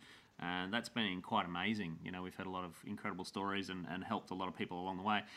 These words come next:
And interestingly, some of the, some of the, uh, repeat offenders, <laughs> the, the business that we get again and again, are from people who are earning more than a million bucks a year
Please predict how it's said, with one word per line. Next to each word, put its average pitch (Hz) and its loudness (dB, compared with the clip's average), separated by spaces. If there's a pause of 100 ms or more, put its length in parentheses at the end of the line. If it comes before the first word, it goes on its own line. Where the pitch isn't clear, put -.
(120)
And 135 10
interestingly, 127 10
some 143 6
of 131 6
the, 107 6
some 127 4
of 117 6
the, 107 4 (180)
uh, 92 -2
repeat 123 4
offenders, 110 2
<laughs> - -
the, 117 6
the 165 8
business 123 6
that 117 0
we 107 4
get 113 8
again 110 6
and 104 2
again, 113 6 (300)
are 107 10
from 110 4
people 107 6
who 107 4
are 98 6
earning 113 8
more 98 0
than 95 0
a 90 0
million 95 0
bucks 92 0
a 95 0
year 95 2